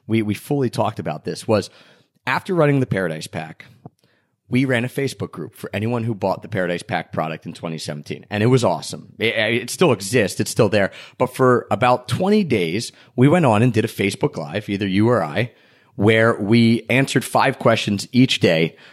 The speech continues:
for people to help them get started with the Paradise Pack,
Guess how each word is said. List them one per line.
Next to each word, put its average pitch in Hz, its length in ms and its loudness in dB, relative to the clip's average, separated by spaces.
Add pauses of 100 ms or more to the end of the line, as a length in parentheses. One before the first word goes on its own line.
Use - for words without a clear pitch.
(120)
for - 220 0
people 117 560 0
to 110 100 0
help 156 360 2
them 139 180 4
get 98 180 -6
started 160 300 0
with 151 120 4
the - 40 0
Paradise 143 380 4
Pack, 135 380 0